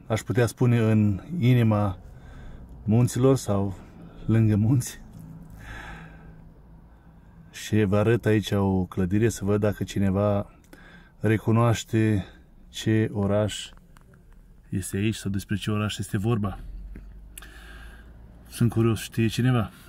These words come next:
<clears throat> Ei, pentru ca să nu vă țin foarte mult în suspans, vă spun că mă aflu în, cu niște treburi în frumosul oraș Vatra Dornei.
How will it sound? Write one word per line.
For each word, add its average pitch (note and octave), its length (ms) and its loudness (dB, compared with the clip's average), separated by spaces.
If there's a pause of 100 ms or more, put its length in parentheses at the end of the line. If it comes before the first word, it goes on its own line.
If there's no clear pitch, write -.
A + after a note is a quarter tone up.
(160)
<clears throat> - 1600 4
Ei, B2+ 140 2
pentru A2+ 340 0
ca A2 380 -2
să - 120 -4
nu A#2+ 100 4
vă A#2 120 2
țin A#2+ 200 0
foarte G#2 320 0
mult A#2 200 2
în A2 220 2 (300)
suspans, - 840 -2 (1400)
vă G#2 100 -2
spun A2+ 300 0
că G#2+ 500 2 (280)
mă F#2+ 140 -2
aflu G#2+ 360 -2
în, G2 480 2 (340)
cu G2+ 100 0
niște G2+ 240 0
treburi G#2 500 -2 (1400)
în G#2+ 400 2 (480)
frumosul G2+ 580 -2
oraș G2+ 460 -2 (640)
Vatra A#2 500 0
Dornei. G2+ 600 0